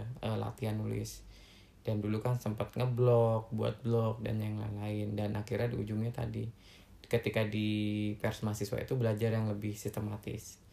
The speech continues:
Ya sebenarnya intinya kalau menulis itu, kalau belajar tentang menulis ya, yang pertama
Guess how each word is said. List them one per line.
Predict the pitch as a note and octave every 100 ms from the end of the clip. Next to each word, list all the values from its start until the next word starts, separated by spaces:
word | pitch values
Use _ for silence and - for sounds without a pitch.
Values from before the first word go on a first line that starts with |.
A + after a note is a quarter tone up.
| - - - - - - - -
Ya | - A#2+ A#2 A#2+ A#2+
sebenarnya | B2 C3+ F#3+ - -
intinya | - C3 C3+ D#3 G3+ G3 - - - - - - - G#3 - -
kalau | - C3 C3 C3 C3
menulis | - C3+ C3 C3
itu, | C3 - F#3 G#3+ A3 - -
kalau | B2+ A#2+
belajar | A#2+ A#2+ B2+
tentang | B2+ C3
menulis | C3+ F3 F#3
ya, | C3+ D3+ - - - - - -
yang | - B2
pertama | B2+ B2+ A2+ B2 -